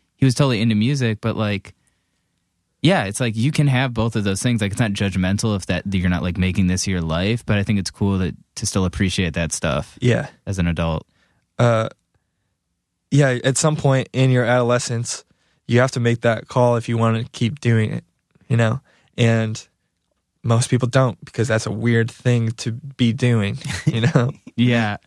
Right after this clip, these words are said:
Speaker 1: I interviewed Jeremy from Touche a few months ago, and we were sort of talking about something similar, and he said something to me that, like, really, it's, like, really resonant, and re-, I never thought about it this way. He was like, he was like, "Yeah, getting into punk rock kind of means, like, you're never gonna really grow up."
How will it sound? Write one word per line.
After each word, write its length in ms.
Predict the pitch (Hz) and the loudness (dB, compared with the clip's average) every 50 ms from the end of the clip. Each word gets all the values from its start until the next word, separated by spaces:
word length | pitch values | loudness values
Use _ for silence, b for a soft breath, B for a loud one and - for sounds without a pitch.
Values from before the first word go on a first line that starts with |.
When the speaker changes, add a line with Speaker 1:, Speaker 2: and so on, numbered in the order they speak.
| _ _ _ _ _ _ _ | _ _ _ _ _ _ _
Speaker 1:
I 440 | - 117 123 131 135 139 143 143 139 - | -2 0 0 2 0 0 0 -2 -2 0
interviewed 640 | 123 127 127 127 120 127 120 120 117 113 110 104 | 0 0 2 0 0 0 0 0 0 0 -2 -2
Jeremy 280 | - - 110 110 110 107 | -2 -2 0 0 0 0
from 160 | 101 110 107 98 | 0 0 -2 0
Touche 260 | - 113 107 - - | 0 0 0 0 0
a 400 | 110 101 98 95 92 90 90 98 - - 117 | 0 0 0 -2 -2 -4 -4 -6 -8 -8 -8
few 200 | - - 107 98 | -2 0 0 2
months 240 | 95 92 92 - | 2 0 0 0
ago, 380 | 101 95 92 90 92 87 90 - | 0 0 0 0 0 0 -2 -2
and 140 | - 107 107 | -2 0 0
we 80 | 107 110 | 2 2
were 100 | 110 107 | 0 0
sort 160 | 101 - 117 107 | -2 -2 -2 -2
of 60 | 101 | -2
talking 220 | - 107 104 104 | -4 -4 -4 -4
about 140 | 95 101 98 | -6 -6 -6
something 260 | - 107 98 98 95 | -6 -6 -6 -6 -8
similar, 520 | 95 - - 107 104 98 95 95 92 95 - - | -8 -8 -6 -4 -4 -2 -2 -2 -2 -2 -4 -4
and 140 | - 107 | -4 -2
he 100 | 104 110 | -2 -2
said 240 | 110 - - 120 120 | -2 0 -2 -2 0
something 300 | - - 123 120 120 107 | 0 0 0 0 2 0
to 60 | 104 | 0
me 140 | 98 98 101 | 0 0 -2
that, 160 | 98 - - | -2 -4 -6
like, 140 | - 95 95 - | -6 -8 -8 -8
really, 640 | 92 92 95 104 110 120 117 127 131 123 123 123 120 - _ _ _ _ _ _ _ _ _ _ _ _ _ _ _ _ _ _ _ _ _ _ | -8 -6 -2 -2 0 0 2 2 0 0 0 -2 -6 -10 _ _ _ _ _ _ _ _ _ _ _ _ _ _ _ _ _ _ _ _ _ _
it's, 100 | - - | -4 -2
like, 160 | 123 117 - - - 85 104 104 104 | -2 -2 -2 -6 -12 -14 -14 -6 -2
really 260 | 110 127 147 147 143 | 0 2 2 2 0
resonant, 600 | 120 104 104 104 117 117 117 127 127 127 123 117 | 0 0 0 0 0 0 2 2 2 2 0 0
and 160 | - 107 101 101 | 0 0 0 0
re-, 180 | 104 104 62 - | 0 -2 -2 -2
I 100 | - 113 110 | 0 2 2
never 300 | 110 110 113 110 113 107 | 2 2 2 0 -2 -2
thought 180 | - 107 104 | -2 -2 -2
about 100 | 107 104 | -2 -2
it 60 | 101 90 | -2 -4
this 120 | 101 95 - | -4 -4 -4
way. 80 | 101 | -2
He 100 | 98 98 | -2 -2
was 120 | 98 101 98 | -2 -2 -2
like, 140 | 101 95 90 | -2 -2 -2
he 60 | - | -4
was 80 | 98 101 | -4 -4
like, 140 | 98 92 - | -4 -4 -2
"Yeah, 80 | 123 113 | -2 -2
getting 280 | 101 113 113 117 123 127 | -2 -2 -2 0 0 0
into 120 | 123 113 | 0 -2
punk 280 | 101 - 110 104 98 - | -2 -2 -2 -2 0 0
rock 340 | 98 92 92 92 92 - - | -2 -2 -2 -4 -6 -8 -10
kind 200 | - - 95 92 | -4 -2 -2 0
of 60 | 90 | 0
means, 300 | 90 90 92 90 90 87 | 0 0 0 0 0 -2
like, 240 | 92 80 87 87 - | -2 -4 -6 -6 -4
you're 100 | 82 87 | -2 0
never 280 | 85 82 85 85 85 | 0 0 0 0 0
gonna 180 | 87 87 85 82 | 0 0 0 0
really 200 | 82 85 82 78 | 0 0 0 -2
grow 300 | 78 - 82 78 78 76 | -2 -2 -2 -2 0 0
up." 300 | 71 69 57 - - - | 0 -2 -2 -4 -8 -12